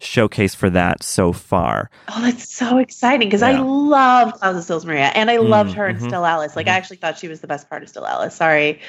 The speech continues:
Speaker 2: Julianne Moore. So,
Speaker 1: Mm, nothing wrong
Speaker 2: um,
Speaker 1: with that. Uh, sorry, Alec Baldwin, you mean.
Speaker 2: Sorry, Alec
Speaker 1: <laughs>
Speaker 2: Baldwin. <laughs>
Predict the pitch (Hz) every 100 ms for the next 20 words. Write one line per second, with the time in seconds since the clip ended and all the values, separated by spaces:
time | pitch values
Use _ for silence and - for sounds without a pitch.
0 | - _ 165 151 147 135 - - 208 190
1 | 190 190 180 175 165 120 - - 131 135
2 | 151 131 113 104 113 107 92 104 104 -
3 | - - - 233 196 170 175 - - -
4 | - 698 403